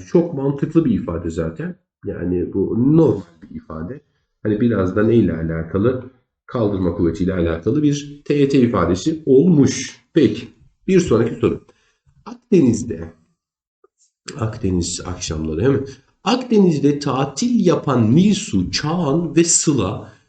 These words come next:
Rüzgarlı bir günde yelkenli tekne ile denize açılıyor. Her biri teknenin ilerlemesi ile ilgili aşağıdaki verilen tahminlerde bulunuyor. Rüzgar ne yapacak? Yelkene çarpacak.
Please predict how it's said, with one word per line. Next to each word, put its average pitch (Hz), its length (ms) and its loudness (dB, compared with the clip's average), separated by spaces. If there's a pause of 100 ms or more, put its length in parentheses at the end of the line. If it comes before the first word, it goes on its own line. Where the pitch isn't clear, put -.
(200)
Rüzgarlı 190 720 4
bir 185 180 4
günde 107 400 4
yelkenli 165 840 2
tekne 180 280 2
ile 127 200 2
denize 143 260 2
açılıyor. 175 440 0 (140)
Her 202 240 0
biri 151 200 4
teknenin 175 540 2
ilerlemesi 165 680 0
ile 143 200 0
ilgili 117 280 2
aşağıdaki 151 920 -2 (480)
verilen 170 600 2
tahminlerde 120 760 2
bulunuyor. 80 360 -2 (100)
Rüzgar 127 500 0
ne 131 40 -4
yapacak? 113 540 -6 (400)
Yelkene 107 640 0
çarpacak. 127 760 -4